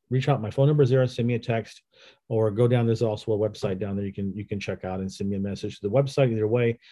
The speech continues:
let's talk. And real estate agents, you no longer have any excuse not to take short sale,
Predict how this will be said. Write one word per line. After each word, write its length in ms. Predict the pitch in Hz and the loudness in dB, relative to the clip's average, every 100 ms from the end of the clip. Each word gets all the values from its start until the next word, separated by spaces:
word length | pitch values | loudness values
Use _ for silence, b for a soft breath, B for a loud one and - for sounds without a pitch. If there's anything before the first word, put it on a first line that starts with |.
| b | b
let's 160 | 120 - | -6 -4
talk. 320 | - 104 - - | 0 0 -2 -4
And 300 | 123 113 98 | 0 0 0
real 200 | 117 151 | 6 6
estate 180 | 143 147 | 8 6
agents, 520 | 135 143 156 143 - _ b b b b _ 135 | 6 6 4 0 -6 _ b b b b _ -2
you 180 | 143 147 | 4 6
no 140 | 180 | 8
longer 260 | 202 196 170 | 8 8 6
have 120 | 160 | 6
any 100 | 147 | 4
excuse 340 | 135 139 131 | 2 0 0
not 120 | 127 | 0
to 60 | 107 | -4
take 200 | 127 104 | -6 -4
short 240 | 117 107 | -2 -2
sale, 400 | - 113 107 101 | 0 0 2 -2